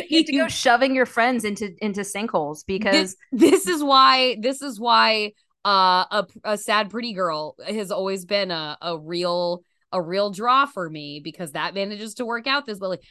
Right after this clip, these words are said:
Speaker 2: I made two new friends at weddings this summer, and so much of my, like, negotiating in my mind, like, how to manage these new friendships is, is texting everyday weird for these
Speaker 1: <laughs>
Speaker 2: people I spent weekends with,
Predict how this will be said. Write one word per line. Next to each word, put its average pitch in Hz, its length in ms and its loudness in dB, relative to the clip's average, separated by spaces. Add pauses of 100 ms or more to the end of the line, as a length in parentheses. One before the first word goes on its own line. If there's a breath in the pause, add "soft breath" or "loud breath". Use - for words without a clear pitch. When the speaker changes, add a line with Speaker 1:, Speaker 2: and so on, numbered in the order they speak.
(160 soft breath)
Speaker 2:
I 262 120 2
made 277 240 -2
two 311 200 -4
new 294 180 -2
friends 208 320 -4
at 160 100 -6
weddings 170 340 -6
this 226 200 -8
summer, 269 380 0 (360 soft breath)
and 185 440 0 (400)
so 269 300 2
much 277 240 2
of 269 100 0
my, 214 220 2
like, 185 260 -2 (100)
negotiating 220 1080 0 (240)
in 220 180 2
my 190 180 2
mind, 180 560 -6
like, 190 180 -2
how 196 300 2
to 208 160 -4
manage 180 420 -2
these 175 300 -6
new 170 180 -4
friendships 185 520 -4
is, 196 260 -4 (340 soft breath)
is 240 300 -2 (160)
texting 320 640 0
everyday 247 640 2
weird 190 500 0 (460)
for 392 100 0
these 427 220 4
Speaker 1:
<laughs> - 40 -20
Speaker 2:
people 427 240 4
I 440 200 4
spent 392 260 0
weekends 403 420 -2
with, 415 180 -2